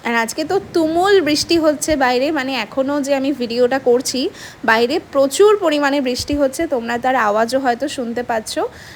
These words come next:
আর আজকের দিনটা এতটাই শুভ, তাই তোমরা খুব চেষ্টা করবে ভালোভাবে ভগবানের, আহ, সংস্পর্শে থাকার, ভগবানের সেবা করার এবং সারাদিন হরিনাম জপ করার, গীতা পড়ার, তোমরা সকল কিছু কিন্তু খুব ভালোভাবে করবে।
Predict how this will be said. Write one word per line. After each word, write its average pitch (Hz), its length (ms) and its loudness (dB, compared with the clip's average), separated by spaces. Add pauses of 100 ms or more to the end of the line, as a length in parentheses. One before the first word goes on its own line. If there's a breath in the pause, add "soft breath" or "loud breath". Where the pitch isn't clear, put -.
আর 233 100 -2
আজকের 233 380 -2
দিনটা 302 300 0 (120)
এতটাই 277 560 0
শুভ, 320 300 -2 (540)
তাই 247 200 2
তোমরা 269 360 0 (320)
খুব 359 280 2
চেষ্টা 277 360 0
করবে 277 320 0
ভালোভাবে 254 640 -4 (760)
ভগবানের, 254 640 2
আহ, 233 260 0
সংস্পর্শে 240 640 -2
থাকার, 233 440 0
ভগবানের 226 560 -4
সেবা 226 340 -2
করার 240 400 2 (380 loud breath)
এবং 233 240 2 (100)
সারাদিন 254 600 -2
হরিনাম 254 540 0
জপ 240 240 0 (100)
করার, 247 360 2
গীতা 240 380 -2
পড়ার, 247 360 2
তোমরা 240 260 -4
সকল 269 460 -2
কিছু 285 280 -8
কিন্তু 254 320 -4
খুব 359 280 -2
ভালোভাবে 233 540 0
করবে। 196 400 -2